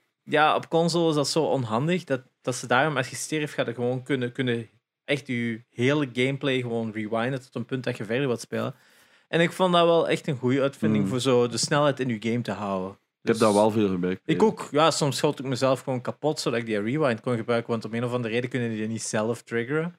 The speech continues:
Speaker 2: Ah, ja,
Speaker 1: Dat ik
Speaker 2: zo.
Speaker 1: zo ga van, "Dit is dom."
Speaker 2: Ah, ja.
Speaker 1: <laughs> Dus ja, toef,
Speaker 2: Makes
Speaker 1: dood.
Speaker 2: sense. Maar ik
Speaker 1: Eh,
Speaker 2: had, ik had inderdaad zo sommige stukken dat je zo bepaalde ammo niet meer had en dan zit er met zo'n
Speaker 1: Ja.
Speaker 2: fucking debiel gunneken op zo'n mega
Speaker 1: Ja, ja, ja.
Speaker 2: Ugh.
Speaker 1: Omdat die au-,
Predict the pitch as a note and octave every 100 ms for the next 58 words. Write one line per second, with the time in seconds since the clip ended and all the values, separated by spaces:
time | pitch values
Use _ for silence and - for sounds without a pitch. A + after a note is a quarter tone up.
0 | _ - G#2 A#2 A#2 G#2+ D3+ - C3+ D#3
1 | D#3+ D3+ C3+ B2+ - A#2+ B2 B2 C#3+ A2+
2 | A2+ G#2 A#2 C#3+ - - - G#3 F3+ A#3
3 | - B3 - - - - - - - D3+
4 | F3+ B2+ - _ _ - B2 - - -
5 | C#3 B2+ D#3 - - - - - _ D#3+
6 | E3 E3 - - A#2+ A#2+ A2 A2+ - G#2+
7 | A#2+ A2+ - B2 A#2 A2 G#2+ G2 - F#2+
8 | G#2 - G#2 A2 A2+ A2 A2 A#2 A#2 G#2
9 | G#2 G#2 G#2 G#2 G2 B2 C#3+ A#2+ G2+ F#2+
10 | A2+ G#2+ G2+ G#2 A2+ G#2+ G2+ G#2+ G2 F#2
11 | G2+ G#2 G2+ G2 B2+ D#3 D3+ C#3 D3 C#3+
12 | A2+ G2 E3 D#3+ - - - D#3 - D#3+